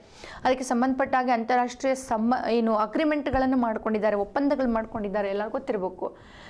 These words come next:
So ಇದರ ಪರಿಣಾಮ ಏನು, ಪುನರ್ಚಕ್ರ ಹಾಗೂ ಮರುಬಳಕೆ, ಅವುಗಳನ್ನು ಹೇಗೆ ರೀಯೂಸ್ ಮಾಡುವಂಥದ್ದು, ಅದಕ್ಕೆ ಸಂಬಂಧಪಟ್ಟಂತೆ ಎಲ್ಲ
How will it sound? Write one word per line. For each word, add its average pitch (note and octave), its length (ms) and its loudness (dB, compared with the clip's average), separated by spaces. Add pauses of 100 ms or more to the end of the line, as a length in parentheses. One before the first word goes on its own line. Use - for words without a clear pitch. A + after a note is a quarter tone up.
(140)
So C4 100 2
ಇದರ B3+ 160 2
ಪರಿಣಾಮ B3 600 0
ಏನು, G#3+ 580 -4 (400)
ಪುನರ್ಚಕ್ರ C#4 520 0
ಹಾಗೂ B3+ 400 0
ಮರುಬಳಕೆ, B3 640 2
ಅವುಗಳನ್ನು B3 420 4
ಹೇಗೆ C#4+ 340 2
ರೀಯೂಸ್ C4+ 540 0
ಮಾಡುವಂಥದ್ದು, G#3+ 840 0 (320)
ಅದಕ್ಕೆ A#3+ 240 -2
ಸಂಬಂಧಪಟ್ಟಂತೆ C4 960 -2
ಎಲ್ಲ C#4+ 680 0